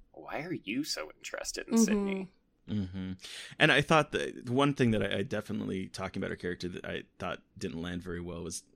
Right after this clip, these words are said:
Speaker 3: after everything sort of comes out and she's just like, "You guys wanna go get drunk?"
Speaker 2: <sighs> Yeah.
Speaker 3: Um,
Speaker 1: Yep.
Speaker 3: it just, it
Speaker 1: Wah.
Speaker 3: just felt like such a throwaway character. Like,
Speaker 2: Yeah.
Speaker 3: okay, you, that's why you're there.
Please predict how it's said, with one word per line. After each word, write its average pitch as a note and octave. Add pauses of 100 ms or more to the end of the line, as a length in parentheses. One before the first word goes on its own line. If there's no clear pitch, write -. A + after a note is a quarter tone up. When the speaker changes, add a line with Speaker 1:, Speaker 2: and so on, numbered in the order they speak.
(120)
Speaker 3:
after G#2
everything F#2+
sort F2+
of -
comes F#2
out F#2
and F2+
she's G2
just F2+
like, F#2 (420)
"You E2+
guys F2+
wanna F#2+
go F#2
get F2+
drunk?" G2+
Speaker 2:
<sighs> B3+
Yeah. A3+
Speaker 3:
Um, F#3+ (260)
Speaker 1:
Yep. G#2
Speaker 3:
it A#2+
just, G#2
it G2
Speaker 1:
Wah. G2
Speaker 3:
just G2
felt D3+
like B2+
such -
a -
throwaway G#2+
character. F#2+
Like, F2
Speaker 2:
Yeah. F#2+
Speaker 3:
okay, F#2+
you, F#2
that's F#2+
why F#2+
you're F2+
there. E2+